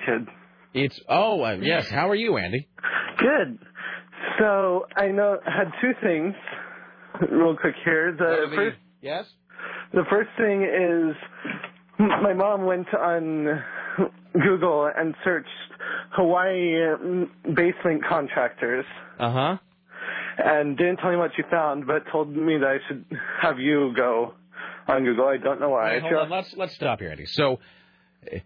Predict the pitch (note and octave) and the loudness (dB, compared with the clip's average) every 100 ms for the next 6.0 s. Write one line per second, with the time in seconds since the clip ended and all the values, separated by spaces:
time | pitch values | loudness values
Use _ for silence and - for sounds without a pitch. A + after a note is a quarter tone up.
0 | _ _ _ - B2+ C3 D3 D3 C#3 D#3 | _ _ _ -10 -6 0 2 2 2 2
1 | F#3 D3+ C#3+ F3 - G#3 F#3+ C#3 C3 B2+ | 0 0 0 0 0 0 0 0 0 0
2 | C#3+ B2+ - A2+ - A#2+ F2 D2 - - | 0 0 -2 -4 -2 -2 -2 -4 -8 -14
3 | - - - - G3 G3 F3+ - C#3+ - | -4 0 0 2 2 2 0 0 0 0
4 | C#3 A#2 D3+ D#3+ D3 - F3 F3 E3+ F#3+ | 0 -2 -4 -10 -12 -10 -10 -10 -8 -6
5 | B3 B3+ G#3 F#3+ D#3+ C#3+ G3 D#3 C3 A2+ | -4 -6 -8 -6 -8 -8 -6 -4 -2 -4